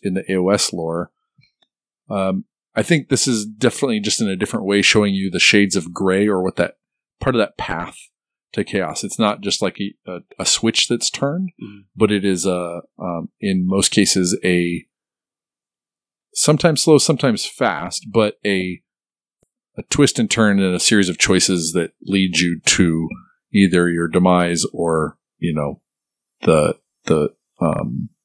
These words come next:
Speaker 1: the attention of your superior or be-, becoming some-, something special in it.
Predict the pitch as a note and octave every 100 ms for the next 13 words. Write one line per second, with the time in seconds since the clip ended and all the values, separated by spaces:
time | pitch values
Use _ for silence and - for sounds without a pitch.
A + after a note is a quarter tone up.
0 | _ - _ - G#2 F2+ - A2+ F#2 -
1 | E2+ E2 E2 D#2+ D#2+ - _ - F#2+ F2
2 | - G2 - E2+ D#2+ D#2 - - D#2 D#2
3 | _ _ - G2 - - - G#2 - F#2+
4 | F2+ F2+ - - B2+ A#2+ F#2+ - - -
5 | D2 - -